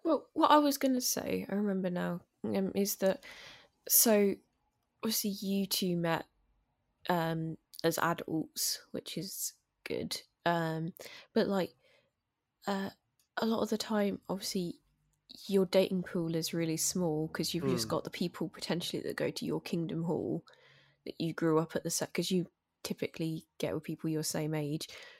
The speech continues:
Speaker 1: So the
Speaker 2: Mm.
Speaker 1: people that you've known potentially all of your <laughs> life. And
Speaker 2: Yeah.
Speaker 1: the people that I've known all my life, I wouldn't want to be in a relationship with, 'cause you
Speaker 2: No.
Speaker 1: see each other in a very different way. Do you know what I
Speaker 2: Mm,
Speaker 1: mean?
Speaker 2: that's right.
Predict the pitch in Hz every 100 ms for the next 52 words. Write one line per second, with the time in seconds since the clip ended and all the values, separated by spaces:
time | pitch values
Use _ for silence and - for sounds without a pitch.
0 | - 185 156 185 160 160 - 165 170 -
1 | 170 165 160 156 156 - _ _ _ -
2 | - 165 - 165 156 156 - 170 170 170
3 | 156 160 - 185 - - - - - -
4 | - - 202 185 - 220 285 285 254 208
5 | 214 202 185 170 180 175 170 175 165 175
6 | - - 175 175 180 180 185 175 - -
7 | 175 170 160 170 - 175 - - - -
8 | 175 175 135 - 214 - 208 202 190 185
9 | 170 170 185 - 180 - 175 170 254 294
10 | 254 202 190 196 170 180 - - 127 117